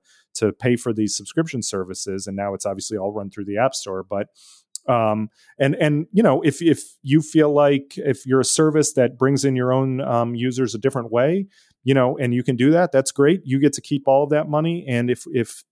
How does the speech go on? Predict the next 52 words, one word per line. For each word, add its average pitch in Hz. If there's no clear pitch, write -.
they 127
choose 143
to -
use 131
our, 143
um, 147
you 135
know, 131
Rails 131
to 131
do 143
it, 160
then 143
we'll 143
take 156
that 147
thirty 147
percent 143
cut. 131
Now, 113
we 104
can -
talk 113
about 104
the 87
thirty 107
percent 104
cut 117
itself 127
in 110
a 98
second, 104
but, 104
um, 123
I 156
just 202
think 226
that 151
Apple 135
has 113
deviated 110
from 113
that 107
sort 113
of 101
mentality. 107
And 104
now 110
it's -
all 107
just 104
like, 104